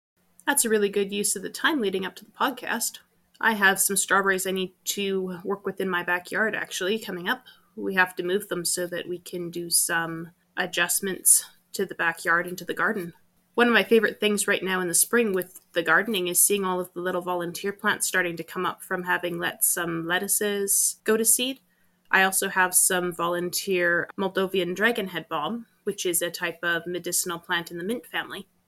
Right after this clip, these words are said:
And it actually went to seed last year, and I was very surprised to see that I had some volunteers of it come up this spring,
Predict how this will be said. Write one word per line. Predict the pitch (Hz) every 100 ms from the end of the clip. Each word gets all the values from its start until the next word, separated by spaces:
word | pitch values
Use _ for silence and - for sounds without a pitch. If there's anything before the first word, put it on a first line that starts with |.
| _
And | 196 185 175 175 170
it | - 185
actually | 175 - 185 180
went | 175 -
to | -
seed | - 208
last | 214 190 -
year, | 175
and | 170
I | 165
was | 170
very | 190 190
surprised | 185 - - 214 208 -
to | 185
see | -
that | 175 165
I | 165
had | 175 -
some | 180
volunteers | 160 160 160 185 185
of | -
it | -
come | 180
up | 165 -
this | 175 -
spring, | - 165 160